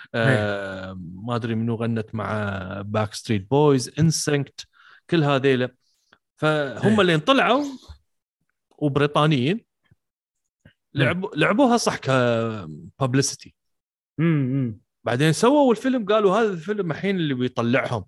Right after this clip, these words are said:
Speaker 1: أكثر."
Speaker 2: صح.
Speaker 1: <laughs> الفيلم كان مأساة.
Speaker 2: انتهى الكارير مالهم من هنا،
Speaker 1: يعني،
Speaker 2: أتوقع شيء
Speaker 1: يعني
Speaker 2: كذي.
Speaker 1: كانت بداية الس-، السقوط، يعني، ما كملوا هم بالألفين.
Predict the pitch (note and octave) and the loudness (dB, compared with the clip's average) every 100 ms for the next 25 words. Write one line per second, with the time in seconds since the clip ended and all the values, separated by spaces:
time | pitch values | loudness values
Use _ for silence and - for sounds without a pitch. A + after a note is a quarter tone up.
0 | - C#3+ - - - _ _ - - D3 | -6 -6 -6 -10 -14 _ _ -8 -4 -2
1 | D3 - - D#3+ C#3 B2+ - - - G#4 | -4 -8 -4 -4 -2 -6 -10 -12 -4 -2
2 | - G3 - E3+ - E3+ - G3 F#3+ F#3+ | 2 2 2 -2 -2 -6 -2 -2 -2 -2
3 | F3+ D3 D4+ A2 D#3+ E3+ E3 B2+ - - | -4 -4 -4 0 2 2 2 0 0 -4
4 | D3+ C#3+ B2+ - - - D#3 F#3 C3+ F#3+ | 0 0 0 -8 -6 -4 -2 0 4 6
5 | G#3+ G3 E3+ F3 D#3 D#3 D3 B2+ B2 B2+ | 6 6 6 6 4 4 4 2 2 2
6 | C#3 A2 G#2+ B2 C3+ A2+ G#2 A2 A2 C3+ | 2 2 0 0 -2 -2 -4 -2 -2 0
7 | C#3+ - D#3 F#3 G3 C3 A#2+ B2 F#3+ B3+ | -2 -2 0 0 0 -8 -6 0 2 2
8 | - D3+ C3 A#2+ A2+ G2+ - C3+ B2 - | 0 -2 0 0 -2 -8 -10 -8 -8 -8
9 | - A#3 B3+ - G#2 G2+ F#2 - - A2 | -2 2 2 -2 -8 -6 -8 -10 -8 -6
10 | - C#4 C4 F#3 B2+ A#2+ G#2+ G#2 G#2 - | -2 -2 0 0 0 0 -2 -2 -4 -4
11 | G#2+ | -8